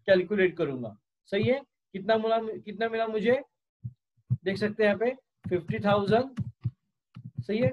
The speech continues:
टेन परसेंट मैंने क्या किया, उसकी value calculate की। So, कितना आया फिर से? फ़ाइव थाउजेंड। समझ में आया? So, forty,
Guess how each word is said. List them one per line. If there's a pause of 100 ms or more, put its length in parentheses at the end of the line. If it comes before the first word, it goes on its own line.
(140)
टेन
परसेंट
मैंने
क्या
किया,
उसकी
value
calculate
की। (400)
So, (320)
कितना
आया
फिर
से?
फ़ाइव
थाउजेंड। (240)
समझ
में
आया? (340)
So,
forty,